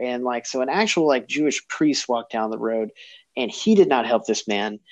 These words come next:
And another person walked down the road. He did not help this man. And then a Samaritan came down the road, saw this Jew beat up and laying in the,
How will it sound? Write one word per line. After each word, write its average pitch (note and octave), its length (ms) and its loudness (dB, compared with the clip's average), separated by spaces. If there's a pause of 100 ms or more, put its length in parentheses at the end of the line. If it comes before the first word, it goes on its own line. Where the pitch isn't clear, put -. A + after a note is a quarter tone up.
(360)
And B2 320 0
another D#3 520 6
person C#3 400 2
walked A#2+ 200 4
down A2+ 140 0
the A2+ 100 0
road. A2 240 4
He - 260 2
did F#3+ 140 8
not A#2+ 160 4
help A#2 200 2
this - 200 -6
man. G#2+ 320 -4 (340)
And D3+ 160 0
then F3 120 2
a E3 100 4
Samaritan D3+ 800 0 (180)
came C#3 180 -6
down B2+ 180 0
the A#2+ 80 -2
road, A#2+ 280 4
saw F#3+ 380 4
this F#3 280 2
Jew D3+ 340 2
beat C#3 240 2
up C3 200 6
and B2 120 -4
laying B2+ 300 0
in A#2 100 -4
the, A2 180 -2